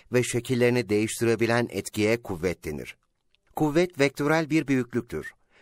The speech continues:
Bu nedenle kuvvetin doğrultusunun, yönünün,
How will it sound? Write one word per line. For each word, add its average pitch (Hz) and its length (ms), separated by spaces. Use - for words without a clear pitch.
Bu 135 100
nedenle 101 440
kuvvetin 110 560
doğrultusunun, 92 880
yönünün, 98 640